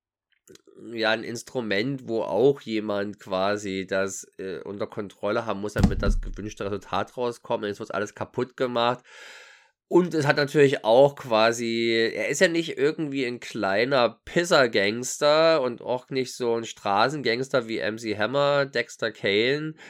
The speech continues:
sondern er ist halt irgendwie, er ist ein Mann, dadurch, dass er zur, zu dieser Institution F B I gehört, er ist halt ein, quasi ein Mann von einem gewissen sozialen Standing und auch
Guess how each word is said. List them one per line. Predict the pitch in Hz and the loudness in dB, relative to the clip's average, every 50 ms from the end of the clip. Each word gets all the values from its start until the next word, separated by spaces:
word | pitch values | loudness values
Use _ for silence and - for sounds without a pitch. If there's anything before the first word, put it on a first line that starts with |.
| - _ | -20 _
sondern | _ - 95 95 98 92 | _ -10 -8 -8 -8 -8
er | 71 62 73 95 | -8 -6 -6 -6
ist | 101 104 | -6 -2
halt | 107 95 92 92 - _ _ | -2 0 0 0 -4 _ _
irgendwie, | - 98 98 104 101 95 90 95 95 92 95 92 92 90 | -6 -6 -4 -4 -8 -8 -8 -6 -6 -4 -2 -2 -2 -4
er | - - - 90 95 92 - | -4 -4 -2 -2 -2 -2 -2
ist | 62 87 95 98 | -4 -6 -8 -8
ein | - - 87 95 95 | -6 -6 -6 -6 -4
Mann, | 92 92 95 98 107 113 113 113 113 107 | -4 -2 -2 -2 -4 -4 -6 -10 -6 -2
dadurch, | 104 101 95 107 101 | -2 -2 -2 -4 -6
dass | 104 110 | -6 -4
er | 104 104 98 | -4 -4 -4
zur, | - - - 101 95 90 | -8 -8 -6 -6 -6 -6
zu | - - | -8 -12
dieser | 92 92 98 98 98 69 | -10 -6 -4 -4 -4 -4
Institution | 90 104 - - 110 98 92 - - - 98 104 110 123 117 | -6 -8 -10 -10 -10 -10 -10 -12 -12 -8 -6 -4 -4 -4 -4
F | 80 87 107 107 _ | -4 -6 -6 -8 _
B | - 107 - | -10 -8 -6
I | - 69 92 107 | -4 -2 -2 -4
gehört, | 117 - 117 107 107 107 107 104 | -4 -4 -8 -6 -4 -4 -4 -4
er | - 82 | -4 -8
ist | 98 101 | -8 -6
halt | 107 101 92 - - | -6 -6 -8 -8 -10
ein, | 95 90 | -18 -18
quasi | - _ - 98 92 92 95 | -18 _ -6 -6 -4 -4 -6
ein | 90 | -8
Mann | 95 92 92 104 | -6 -6 -6 -6
von | 110 123 110 | -6 -8 -8
einem | 101 101 101 101 | -8 -8 -8 -8
gewissen | 107 104 110 113 123 110 | -4 -4 -4 -4 -4 -4
sozialen | 104 110 104 95 - - - 107 98 98 98 101 101 101 | -2 -4 -4 -4 -6 -4 -2 0 0 2 2 0 -2 -4
Standing | 98 - - - - 117 113 123 139 165 170 170 170 160 160 160 156 156 | -6 -10 -10 -2 0 2 4 4 2 0 0 0 0 2 0 0 -2 -4
und | 147 123 127 120 | -6 -8 -6 -6
auch | 107 123 - | -6 -6 -6